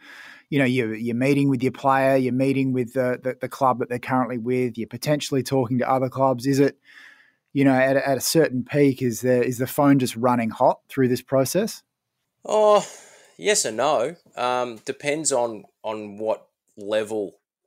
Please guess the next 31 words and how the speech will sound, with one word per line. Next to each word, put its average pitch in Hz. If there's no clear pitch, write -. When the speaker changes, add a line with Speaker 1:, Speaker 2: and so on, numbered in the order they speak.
Speaker 2:
uh, 98
the 98
interest 101
is. 95
So, 95
uh, 90
if 101
a 101
player's 110
deciding 104
between 107
multiple 110
clubs, -
I 98
think -
it 104
can, 117
uh, 101
because 101
you're, 98
you're 104
trying 101
to 87
facilitate 101
different -
relationships 98
and 95
different 98
expectations 98
and 95
different 101